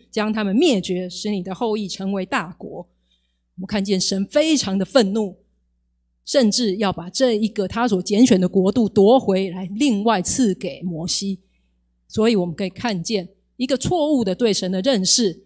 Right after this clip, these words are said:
尽管你以为你拜的是真神，但是并不会得到神的认同，因为那是你用，你以为那个是金子啊，是一个上好的材料。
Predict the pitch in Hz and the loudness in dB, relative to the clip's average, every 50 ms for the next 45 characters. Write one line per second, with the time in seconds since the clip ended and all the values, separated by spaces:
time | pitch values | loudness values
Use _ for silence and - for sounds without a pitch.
0 | _ _ - 254 302 339 330 302 220 196 208 233 240 220 196 185 196 190 190 170 | _ _ 0 2 2 2 2 2 2 2 2 2 2 2 2 2 0 0 -2 -2
1 | - 311 302 247 202 180 185 - 226 208 - 262 254 262 269 262 - 208 185 180 | 0 2 2 2 2 0 0 -2 -2 0 2 4 6 6 6 6 4 2 0 0
2 | 180 208 - - _ _ _ - 240 233 196 190 - - 220 - - 277 247 202 | -2 -4 -8 -12 _ _ _ 0 0 0 2 0 -2 -2 -2 -2 0 0 0 0
3 | 175 - 185 208 202 190 190 180 180 - 190 180 - - 175 175 180 180 226 220 | 0 -2 -2 -4 -2 -2 -4 -4 -2 -2 -2 -2 -2 -4 -4 -4 -4 -2 -2 -2
4 | 180 165 - 175 170 175 185 190 _ _ _ - 214 196 208 196 202 208 208 190 | -4 -4 -8 -10 -10 -10 -12 -14 _ _ _ -8 -6 -4 -2 -2 -2 -2 -2 -2
5 | - - 196 180 185 180 175 170 180 220 262 233 196 185 170 - - _ - 190 | 0 0 0 0 0 0 0 0 2 4 4 4 2 0 -4 -10 -12 _ -2 0
6 | 220 226 196 190 185 190 202 214 202 196 180 220 208 - - 240 233 240 240 240 | 2 2 2 2 0 0 0 -2 -2 -2 -2 -4 -4 -2 0 4 4 6 4 4
7 | - 196 190 170 165 165 - 220 214 202 196 180 - - 277 226 202 170 175 175 | 2 -2 -6 -8 -10 -8 -6 -4 -4 -2 -4 -2 -2 0 0 0 -2 -4 -4 -6
8 | 170 175 165 - 180 175 180 196 196 170 165 | -6 -8 -8 -8 -8 -6 -4 -4 -4 -6 -8